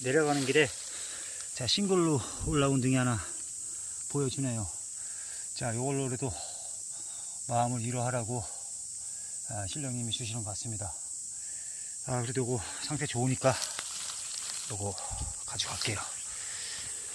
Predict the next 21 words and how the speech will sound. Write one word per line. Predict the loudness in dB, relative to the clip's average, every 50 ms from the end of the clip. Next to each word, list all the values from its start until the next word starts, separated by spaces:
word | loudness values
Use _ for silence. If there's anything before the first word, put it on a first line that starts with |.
| -6 -4 -4 -2 0
그리고 | 2 6 8 10 10 10
요게 | 10 10 8 8
능이가 | 8 8 8 10 10 10 12 12 12 12 12 12 10 8
독이 | 4 4 4 4 4 4
있습니다. | 2 4 6 6 6 6 4 2 0 -2 -2 0
독이 | 2 2 4 2
있어서 | 2 2 2 2 4 6 6 6 4 0 -6 -8 -8 -8 -8 -8 -8 -8 -8 -8 -8 -8 -8 -6 -6 -2
능이 | 0 4 6 8 6
알레르기 | 8 8 8 8 8 8 6 6 6 6 4 4 0 -4 -6 -4 -4
있으신 | -2 0 0 2 2 4 4
분들은 | 4 4 2 2 2 2 2 2 2 0 -2 -6 -8 -8 -8 -8 -8 -8 -8 -8 -6 -4 0
이 | 2 2 2 2
장갑으로, | 2 2 2 4 4 4 4 4 2 2 2 2 0 -2 -4 -6 -6 -6 -6 -6 -6 -8 -8 -8 -6 -4 0
예, | 2 2 2
능이를 | 4 4 4 4 4 4 2
이렇게 | 2 0 0
만지신 | 0 0 0 0 0 0 2 2
다음에 | 2 2 2 2 2 2 2 0 -2 -4 -6 -8 -6 -2 2
얼굴이나 | 4 4 4 4 4 4 4 4 4 2 2
이 | 0 0
부위를 | 0 0 0 2 2 2 2 2 2 0